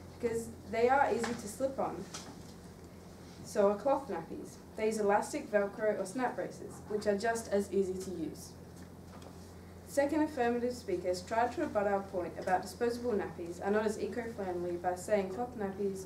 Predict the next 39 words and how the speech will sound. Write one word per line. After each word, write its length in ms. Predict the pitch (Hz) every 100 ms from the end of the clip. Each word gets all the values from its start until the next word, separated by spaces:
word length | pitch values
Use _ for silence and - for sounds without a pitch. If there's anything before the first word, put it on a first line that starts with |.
| -
also 300 | 196 196 202
sit 260 | 190 180 175
in 100 | 175
landfill. 440 | 160 147 - - - - - - - - -
This 160 | 262 285
is 80 |
partially 480 | 285 320 349 - 285
true. 280 | - 190 - - - -
However, 400 | 285 240 175 175
disposable 460 | - - 320 285 254
nappies 320 | 214 226 226
are 180 | 208 220
thrown 140 | 208
out 160 | 190 180
after 240 | 185 -
single 400 | - 262 254 226
use, 360 | 190 151 - -
whereas 300 | 233 233 233
you 100 | 247
only 280 | 262 269 247 - - - - - - - 220
need 260 | 226 226
to, 160 | 254 233 226 -
up 240 | 208 208 -
to 180 | 220 202 -
twenty 320 | 254 269 294
cloth 320 | - 214 214
nappies 380 | 185 - - 208
and 140 | 180
are 40 | 185
still 220 | 277 285
able 320 | 233 220 214
to 120 | 208
recycle 600 | 180 180 254 269 285 269 202
or 60 | 196
hand 260 | 240 240
on 220 | 202 196
to 120 | 196 196
another 240 | 175 175
baby. 200 | -